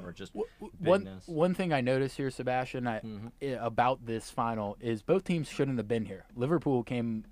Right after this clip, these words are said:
Speaker 2: came from a
Speaker 1: Right.
Speaker 2: four oh deficit, uh, against
Speaker 1: Three oh
Speaker 2: Bar-,
Speaker 1: deficit
Speaker 2: was it
Speaker 1: against
Speaker 2: three oh?
Speaker 1: Barcelona.
Speaker 2: And they had to score four.
Speaker 1: They had to score four at home. Um, and there's a certain, they always say that there's a certain magic around, um, Liverpool's, um, home field, which is Anfield.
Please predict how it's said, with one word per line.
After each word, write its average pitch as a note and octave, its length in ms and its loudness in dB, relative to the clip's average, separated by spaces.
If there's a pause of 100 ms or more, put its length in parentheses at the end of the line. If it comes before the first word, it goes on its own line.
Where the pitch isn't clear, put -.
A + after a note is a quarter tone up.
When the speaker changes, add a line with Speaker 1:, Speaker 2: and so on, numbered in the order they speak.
Speaker 2:
came B2 220 -4
from A2+ 180 -2
a G#2+ 180 0
Speaker 1:
Right. A#2+ 180 -2
Speaker 2:
four D3 140 6
oh C3+ 80 4
deficit, C3+ 520 2 (180)
uh, B2 140 -2
against B2 280 0
Speaker 1:
Three D3+ 100 0
oh C3 40 6
Speaker 2:
Bar-, - 80 2
Speaker 1:
deficit A2+ 400 -10
Speaker 2:
was - 20 2
it C#3+ 40 2
Speaker 1:
against C#3 240 0
Speaker 2:
three C#3+ 180 2
oh? D3 40 2
Speaker 1:
Barcelona. F#2 380 -2
Speaker 2:
And C3+ 120 -2
they C3+ 40 0
had D3+ 140 6
to C#3+ 80 -4
score C3 240 -2
four. B2+ 440 0
Speaker 1:
They A2+ 80 -6
had A2+ 140 -4
to - 60 -16
score A2+ 220 -6
four B2+ 260 -4
at A#2 60 -12
home. A2+ 360 -2 (100)
Um, G2+ 500 0 (200)
and C3 100 -12
there's C3 200 -2
a G2+ 40 -12
certain, A#2+ 500 -6 (120)
they A#2 120 -2
always A#2+ 220 -2
say A2+ 180 -2
that G#2+ 120 -4
there's G2+ 160 -8
a F#2+ 40 -12
certain G#2+ 240 -8
magic G#2 500 -8
around, G#2 440 -2
um, F#2+ 400 -8
Liverpool's, G#2+ 680 -8 (120)
um, G2+ 260 -2
home A2 240 -10
field, G#2+ 360 -8
which - 140 -14
is - 100 -12
Anfield. A2+ 480 -4